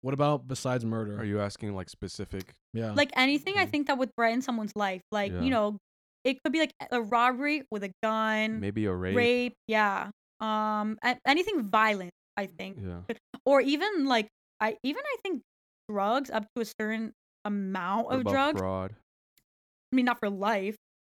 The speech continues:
Speaker 3: You're talking about
Speaker 2: Not for, no, but he said, like, twenty years.
Speaker 3: Oh, eh, that's, like, white collar crime. I don't know if you could, and, you know, those people got money. They don't go to jail. Just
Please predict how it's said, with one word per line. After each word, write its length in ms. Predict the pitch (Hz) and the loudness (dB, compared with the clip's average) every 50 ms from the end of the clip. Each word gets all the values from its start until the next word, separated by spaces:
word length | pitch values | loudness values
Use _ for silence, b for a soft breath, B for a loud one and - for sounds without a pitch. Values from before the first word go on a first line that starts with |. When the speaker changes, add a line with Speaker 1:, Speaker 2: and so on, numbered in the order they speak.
| _ _ | _ _
Speaker 3:
You're 60 | 247 | -4
talking 120 | - 330 320 294 | 0 2 4 6
about 60 | 269 | 6
Speaker 2:
Not 120 | 269 277 - | 6 6 4
for, 80 | 151 | 0
no, 220 | 131 127 139 139 110 | 2 4 6 6 8
but 140 | 113 113 | 8 6
he 100 | 120 131 | 6 4
said, 180 | 127 165 147 120 | 4 4 4 4
like, 140 | 104 95 - | 4 2 0
twenty 260 | - 131 113 101 98 | -2 -2 0 0 0
years. 160 | 95 95 95 247 | 0 2 4 6
Speaker 3:
Oh, 360 | 247 233 214 208 208 - - _ _ _ _ _ - | 8 8 8 6 4 2 -2 _ _ _ _ _ -4
eh, 340 | 285 302 311 320 330 330 277 | 0 2 2 2 2 2 2
that's, 160 | 226 277 285 403 | 0 0 0 0
like, 100 | 370 247 | -2 0
white 260 | 220 220 226 226 - - | 2 2 2 2 0 -2
collar 160 | 202 202 196 - | -2 -4 -2 -4
crime. 280 | - 196 202 202 208 214 | -4 -4 -4 -2 -2 -2
I 40 | 226 | -2
don't 60 | 262 | -2
know 40 | 294 | -2
if 60 | 277 - | -4 -4
you 80 | 262 | -6
could, 120 | 254 240 208 - _ _ - - - | -6 -6 -8 -10 _ _ -16 -8 -4
and, 120 | 302 381 | -2 0
you 80 | 359 262 | 2 2
know, 60 | 226 | 2
those 100 | 233 220 - _ | 0 -2 -4 _
people 60 | 196 196 196 185 | -6 -6 -4 -6
got 100 | 185 - - | -6 -8 -10
money. 160 | 185 190 190 | -10 -10 -8
They 80 | 190 208 | -6 -6
don't 140 | 202 196 | -6 -6
go 100 | 185 180 175 | -8 -8 -10
to 40 | - _ _ _ - | -12 _ _ _ -12
jail. 180 | - 95 98 - _ - | -12 -12 -12 -14 _ -14
Just 100 | 214 | -14